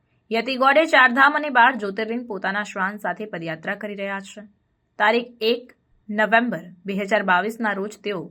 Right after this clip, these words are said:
બદ્રી વિશાલ ઉત્તરાખંડથી નીકળી કાશી વિશ્વનાથ બિહાર ગયા.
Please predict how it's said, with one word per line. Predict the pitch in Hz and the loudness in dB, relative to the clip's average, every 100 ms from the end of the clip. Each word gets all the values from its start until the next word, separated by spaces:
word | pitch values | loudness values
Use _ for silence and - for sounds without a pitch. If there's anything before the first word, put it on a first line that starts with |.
| _ _ _ - | _ _ _ 0
બદ્રી | 226 233 269 | 2 4 2
વિશાલ | 262 247 247 269 | 0 0 0 0
ઉત્તરાખંડથી | 208 208 214 214 208 196 220 | -2 2 2 2 -6 -6 -8
નીકળી | 190 202 208 | -6 -6 -4
કાશી | 180 170 208 | -4 -4 -6
વિશ્વનાથ | 185 - 180 180 196 - _ - | -10 -10 -8 -6 -6 -10 _ -10
બિહાર | 185 190 165 | -6 -4 -4
ગયા. | 151 147 | -6 -16